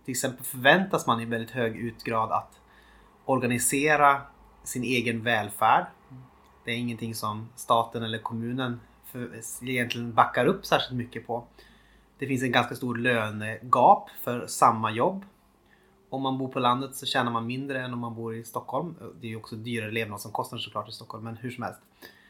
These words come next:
Eh, man, man tjänar liksom mindre för samma jobb. Eh,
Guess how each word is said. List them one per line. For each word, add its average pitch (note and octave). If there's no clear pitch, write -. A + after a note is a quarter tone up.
Eh, A2
man, A#2+
man B2
tjänar A#2
liksom A2
mindre B2
för -
samma G#2
jobb. D#3
Eh, A#2